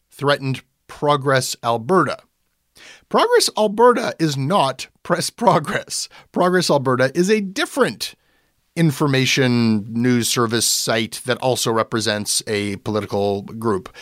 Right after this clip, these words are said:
Maybe similar, easy to mix them up, but not the same thing at all. So here we have a member of parliament threatening, uh, the wrong group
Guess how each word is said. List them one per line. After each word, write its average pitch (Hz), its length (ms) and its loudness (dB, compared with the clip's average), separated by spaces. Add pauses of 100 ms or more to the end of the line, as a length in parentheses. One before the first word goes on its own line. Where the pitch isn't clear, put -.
(280)
Maybe 139 320 -2
similar, 277 720 2
easy 135 240 0
to 131 60 0
mix 131 220 -2
them 147 100 -2
up, - 240 0 (340)
but 151 120 -2
not 170 160 2
the 160 40 -12
same 139 220 -2
thing 127 140 0
at 127 60 2
all. 104 200 -2
So 143 140 -2
here 170 120 2
we 170 60 2
have 156 100 4
a 147 40 -4
member 143 180 0
of 135 80 -2
parliament 139 320 0
threatening, 165 600 -2
uh, 120 360 -4
the 127 120 -2
wrong 123 600 2
group 117 340 -2